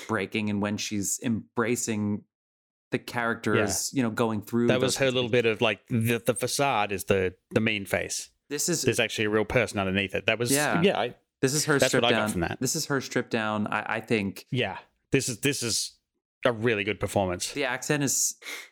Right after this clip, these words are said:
Speaker 1: is noticeable but subtle. It, it doesn't consume her character. I, I thought this was really, really class,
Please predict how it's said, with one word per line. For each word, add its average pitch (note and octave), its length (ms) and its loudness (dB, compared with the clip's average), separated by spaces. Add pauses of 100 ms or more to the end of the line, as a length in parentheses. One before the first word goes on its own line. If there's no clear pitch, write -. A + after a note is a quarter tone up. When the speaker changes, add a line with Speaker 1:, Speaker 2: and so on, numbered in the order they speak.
(180)
Speaker 1:
is G#2+ 220 2
noticeable B2+ 440 2
but C3+ 140 -2
subtle. A#2 420 0
It, A#2 140 -2
it B2 140 -2
doesn't A#2+ 280 -2
consume B2 480 -2
her A#2+ 100 -4
character. G#2+ 680 -4
I, A2+ 220 -6
I - 20 -2
thought B2 220 -6
this - 160 -6
was G2+ 240 -8
really, G#2 400 -6
really G2+ 340 -6
class, F#2 640 -8